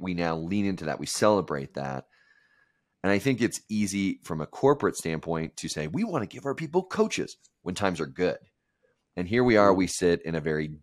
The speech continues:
different economic climate where all C F Os and executives are being forced to confront tighter budgets, being asked to do more with less. And I'm wondering, when there's still the lingering traces of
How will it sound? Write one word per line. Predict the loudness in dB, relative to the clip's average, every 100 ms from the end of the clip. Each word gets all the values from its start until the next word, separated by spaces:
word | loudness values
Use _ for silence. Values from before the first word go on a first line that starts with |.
| _
different | 4 4 4 -2 -2 -4
economic | -4 -2 -2 -4 -6
climate | -4 0 0 0 -2 -6 -20 -12 -4
where | 0 0 0 0 -2 -4 0
all | 2 2
C | 0 -4 -4
F | -4 -6
Os | -6 -6 -10 -6
and | -4
executives | -2 -2 -2 -2 -2
are |
being | -2 -4 -4
forced | -4 -4 -6
to |
confront | -10 -10 -4 -4 -4 -6 _ _ _ -10
tighter | 0 2 2
budgets, | 2 0 0 -2 -2 -12 -12
being | -4 -4
asked | -2 -6 -6
to | -6
do | -4
more | -2 -2
with | -4
less. | -4 -6 -6 -8 -18 _ _ _ _ -8
And | -2
I'm | -2 0
wondering, | 2 2 2 0 -2 -4 -8 _ _ _ _ _ _ _
when | -2 2 4
there's | 4 4 2
still | 6 6 6 2 -2
the | -2 -2 -2
lingering | 0 4 4 4 2 0
traces | 2 0 0 -2
of | -4